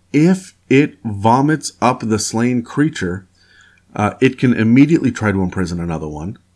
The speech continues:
And it does vomit it up at, on its next turn. Uh, it can also,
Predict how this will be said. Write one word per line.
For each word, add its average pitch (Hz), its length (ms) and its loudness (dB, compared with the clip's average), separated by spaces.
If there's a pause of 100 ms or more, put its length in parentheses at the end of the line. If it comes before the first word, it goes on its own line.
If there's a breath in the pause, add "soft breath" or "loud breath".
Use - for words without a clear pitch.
(420)
And 101 460 0
it 104 380 -2
does 131 260 4
vomit 101 360 0
it 92 100 -2
up 95 260 -4
at, 92 240 -6 (100)
on 98 160 -2
its 85 180 -6
next 98 300 -4
turn. 92 360 -4 (440 loud breath)
Uh, 98 220 -4
it 110 160 -6
can 107 280 -2
also, 117 600 2